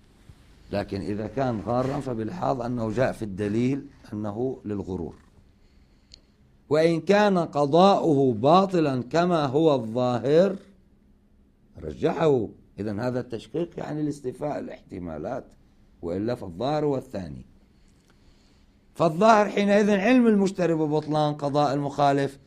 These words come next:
وبطلان تصرفه في أمور المسلمين كالبيع المتفرع على حكمه الفاسد، إذن فهو عالم بفساد البيع، فلذلك فلا رجوع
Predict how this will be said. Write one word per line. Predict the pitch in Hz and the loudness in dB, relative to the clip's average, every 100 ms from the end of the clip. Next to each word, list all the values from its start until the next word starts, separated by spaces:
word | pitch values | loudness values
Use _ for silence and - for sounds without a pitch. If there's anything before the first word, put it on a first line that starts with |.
| _ | _
وبطلان | 135 143 156 151 156 151 | -2 0 -2 0 0 0
تصرفه | 147 147 147 147 147 147 | -2 -2 0 0 0 0
في | 147 147 | 0 0
أمور | 147 151 151 | 0 0 0
المسلمين | 143 139 143 139 139 - _ _ _ _ | -2 -4 -4 -4 -4 -8 _ _ _ _
كالبيع | 135 143 151 147 - - - _ - | -2 0 2 2 0 -10 -20 _ -6
المتفرع | 135 143 143 143 143 147 | -4 -2 -2 -2 0 0
على | 135 | 0
حكمه | 127 139 131 131 | -2 -6 -4 -6
الفاسد، | 123 127 123 135 117 - - _ - _ _ - - - _ | -4 -4 -4 -6 -10 -14 -20 _ -20 _ _ -20 -20 -20 _
إذن | 127 139 139 | -4 -2 -2
فهو | 123 117 110 | -2 -2 0
عالم | 104 131 113 104 | 2 2 2 -2
بفساد | 101 104 101 110 104 | -8 -10 -8 -6 -4
البيع، | 104 95 139 185 190 - - - - | -4 -2 2 2 2 -12 -20 -20 -14
فلذلك | - 107 104 113 175 226 208 - | -8 -6 -4 4 6 8 6 4
فلا | 156 139 123 | 0 2 2
رجوع | 120 110 110 101 90 95 | 2 0 -2 -4 -2 -4